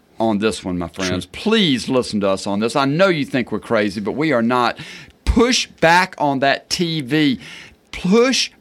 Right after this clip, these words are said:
Speaker 1: back on that T V. You won't believe
Speaker 2: The difference.
Speaker 1: the difference.
Speaker 2: That's right. And the other thing was sleep. And, and, and the thing we wanted to make sure everybody, if, if you can get this book, Sleep, It Does a Family Good,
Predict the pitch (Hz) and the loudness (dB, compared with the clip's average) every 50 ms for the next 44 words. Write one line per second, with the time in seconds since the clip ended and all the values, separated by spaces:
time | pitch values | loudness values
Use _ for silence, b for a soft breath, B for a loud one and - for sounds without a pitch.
0 | - - - 175 170 170 170 170 180 - - _ - 143 147 151 147 147 147 147 | -16 0 2 2 4 4 4 2 2 -2 -4 _ -2 0 0 2 2 2 0 0
1 | - - - - 165 156 151 143 135 120 160 180 208 151 127 B B B - 139 | -2 -6 -6 -4 -2 0 0 -2 -2 0 0 0 0 -2 -4 B B B -4 -2
2 | 160 143 127 120 127 147 185 202 202 196 - - _ _ - 175 160 147 143 147 | -2 -2 -2 -4 -2 2 2 4 2 2 0 -6 _ _ 0 2 2 2 2 2
3 | 160 180 202 226 247 247 226 190 135 104 85 71 58 50 53 - - _ _ _ | 0 0 0 2 2 2 2 2 0 -2 -4 -6 -10 -12 -16 -18 -20 _ _ _
4 | _ - 95 98 95 - - - _ - - 143 117 95 120 110 - - - - | _ -10 -8 -8 -10 -12 -14 -20 _ -4 -4 -2 -2 0 -2 -2 -2 -4 -16 -20
5 | - - - 92 - - - 87 95 B B B B B 107 107 104 120 120 113 | -16 -10 -8 -8 -6 -6 -6 -8 -8 B B B B B 2 2 4 4 2 2
6 | - - 104 98 92 90 - - - - 117 110 101 - - _ - - B B | 2 2 2 2 0 -2 -2 -4 -2 0 0 0 -2 -2 -10 _ -20 -20 B B
7 | B B B B B B - 104 98 - 110 104 104 - 110 107 104 101 101 - | B B B B B B -2 -2 0 0 0 0 0 0 0 0 0 -2 -2 -4
8 | 110 95 - 147 135 127 120 113 113 107 98 101 110 113 98 - - 117 110 107 | -6 0 2 2 2 2 2 2 0 0 0 0 0 0 0 0 0 0 0 0
9 | 101 104 107 104 98 98 _ - - - - _ - - - 101 - - 101 98 | 0 0 -2 -2 -2 -6 _ -10 -10 -10 -8 _ -8 -6 -4 -6 -4 -4 -2 0
10 | 123 127 127 - 127 - - - 110 92 82 - - - - - 131 127 107 127 | 0 0 2 0 -2 -2 0 -2 -2 -2 -2 -4 -4 -4 0 0 0 0 0 -2
11 | - _ - 90 82 107 117 110 113 120 113 120 117 - - 117 117 117 117 117 | -8 _ -8 -8 -6 -4 -2 0 0 0 -2 -4 -6 -4 -2 0 0 0 0 -2
12 | 113 110 101 101 107 101 98 95 98 95 | -2 -4 -2 -2 -2 -2 -2 -4 -8 -10